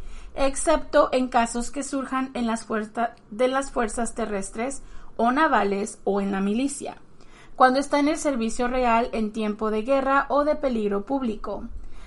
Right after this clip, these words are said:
Ni tampoco se podrá poner en peligro la vida o la integridad física de dos vez-, dos veces a una persona por el mismo delito.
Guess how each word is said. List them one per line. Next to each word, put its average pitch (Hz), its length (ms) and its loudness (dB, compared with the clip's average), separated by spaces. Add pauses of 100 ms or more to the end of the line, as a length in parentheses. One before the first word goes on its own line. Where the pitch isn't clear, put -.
(140)
Ni 302 220 4
tampoco 294 640 4
se 247 160 -2
podrá 226 460 2
poner 285 300 2
en 262 120 0
peligro 220 460 2
la 208 160 4
vida 214 440 2
o 262 100 4
la 294 100 4
integridad 240 600 2
física - 640 -2
de 220 200 0
dos 220 320 0
vez-, 214 260 0 (420)
dos 269 340 6
veces 240 440 0 (100)
a 220 120 4
una 214 260 0
persona 226 460 0
por 226 120 0
el 202 120 0
mismo 196 320 -4
delito. 226 480 -2